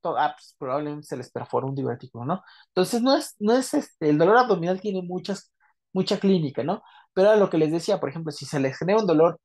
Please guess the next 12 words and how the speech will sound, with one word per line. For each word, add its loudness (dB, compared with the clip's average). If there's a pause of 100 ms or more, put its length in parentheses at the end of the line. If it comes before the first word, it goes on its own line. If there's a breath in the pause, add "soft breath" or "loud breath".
(260)
en -2
la 0
parte 2
lateral 0 (220)
de -8
los, -8
este, -6 (300)
del 2
col-, 4
de 4
los 0
flancos, 0